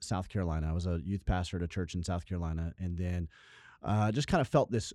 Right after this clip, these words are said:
this stirring or this calling, uh, from God. Now, I know, I don't, not sure what your particular faith background is if you're listening to this, but, um, after a while of just feeling this stirring, feeling this thing that I could not, we couldn't divorce ourselves from, we decided to answer this call that we were gonna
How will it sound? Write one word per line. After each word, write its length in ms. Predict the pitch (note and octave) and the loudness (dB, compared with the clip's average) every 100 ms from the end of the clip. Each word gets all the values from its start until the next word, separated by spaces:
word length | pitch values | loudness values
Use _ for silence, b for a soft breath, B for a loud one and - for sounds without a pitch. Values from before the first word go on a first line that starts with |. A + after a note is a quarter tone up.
| - | -4
this 200 | A2+ - | -4 -2
stirring 440 | - B2+ A#2 A2 | 0 2 4 2
or 80 | G2+ | 2
this 180 | F#2 - | 0 -2
calling, 640 | - G2+ F#2+ E2+ E2+ E2+ | -2 0 0 -2 -4 -6
uh, 220 | F2+ F2 | -4 -2
from 220 | E2+ G2 F2+ | -2 -4 -2
God. 320 | E2 D#2 D#2 | 0 0 0
Now, 100 | G#2+ | 0
I 60 | |
know, 180 | A2+ A2 | 2 0
I 80 | G#2+ | 0
don't, 180 | A#2+ - | -4 0
not 220 | B2+ - | 0 0
sure 220 | - B2 | 0 2
what 240 | G#2+ G#2+ G#2 | 2 0 0
your 280 | G#2 G#2 | 0 0
particular 500 | G2+ G#2+ - A2 G2 | 0 -2 -2 0 0
faith 340 | E2+ - A2 - | 0 0 0 0
background 480 | G#2 F2+ G2+ F#2+ G2 | -2 -2 -2 -2 0
is 160 | F#2 | -2
if 80 | E2+ | -2
you're 100 | F#2+ | 0
listening 320 | F#2+ - G2 | 0 -2 -2
to 140 | F2+ F2 | -2 0
this, 320 | F#2 F2+ - | 0 0 -2
but, 240 | - E2+ - B B B | -2 -4 -4 B B B
um, 200 | A2+ G#2 - | -2 0 0
after 300 | C#3+ D#3+ E3 | 0 4 6
a 80 | A#2+ | 6
while 320 | A2 A#2 A2+ | 6 4 2
of 80 | F#2 | 2
just 240 | G2+ - | -2 0
feeling 260 | D3 D#3 D#3 | 4 6 4
this 140 | B2+ | 2
stirring, 360 | - B2 A#2+ A2+ | 0 0 0 0
feeling 280 | C3+ C#3+ | 2 4
this 120 | B2+ - | 4 2
thing 160 | A#2 | 0
that 80 | A2 | 0
I 40 | G2 | 0
could 320 | - - A#2 | 0 0 4
not, 320 | A2 G#2 - - - - | 4 2 -4 -16 -18 -8
we 120 | A#2 | -6
couldn't 280 | A2 E3+ C3+ | 0 0 2
divorce 400 | G2 F#2 A2+ - | 0 0 0 2
ourselves 360 | F#2 G2 F2+ E2 | 0 0 -2 -2
from, 420 | G#2 G2+ G2 F2+ | -4 -2 -2 -2
we 100 | G2 | -4
decided 340 | F#2 G2 F#2+ | -4 -2 -2
to 180 | E2+ - | -4 -2
answer 240 | G#2+ G#2+ | -2 0
this 140 | G2+ F2 | -2 -2
call 220 | - D#2+ | -4 -4
that 80 | D#2+ | -4
we 60 | |
were 60 | E2+ | -4
gonna 200 | F2+ F2 | -4 -4